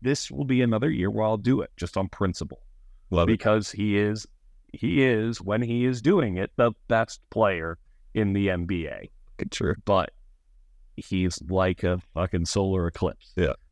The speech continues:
Speaker 1: And, uh, or a lunar. I don't know which one's more common.
Speaker 2: Both.
Speaker 1: Uh, any sort of eclipse. And so, uh, I'll do it again.
Speaker 2: Do it again, man.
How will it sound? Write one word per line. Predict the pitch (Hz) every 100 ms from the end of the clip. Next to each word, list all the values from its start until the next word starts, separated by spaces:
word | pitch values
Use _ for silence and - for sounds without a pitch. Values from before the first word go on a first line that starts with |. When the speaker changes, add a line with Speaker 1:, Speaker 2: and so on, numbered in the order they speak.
| _
Speaker 1:
And, | - 104 104 90 95 -
uh, | 104 90 90 - - - - -
or | - -
a | 147
lunar. | 135 110 110 - -
I | 139
don't | 131 113
know | 110
which | 104 -
one's | 98 85
more | 90
common. | - 98 92
Speaker 2:
Both. | 127 87 85 - -
Speaker 1:
Uh, | - 92 92 -
any | 151 117
sort | - 113
of | 85
eclipse. | 87 - 85 - - - - -
And | 127 110 117 - - - - - _ _ - - -
so, | - 147 123 - - - _ -
uh, | - 117 117 - - - _ _ - - - - - - - _ _ - _ - - - - - -
I'll | 117
do | 123 151
it | 160
again. | 117 113 85 78 -
Speaker 2:
Do | - 110
it |
again, | 101 90 87
man. | 82 82 82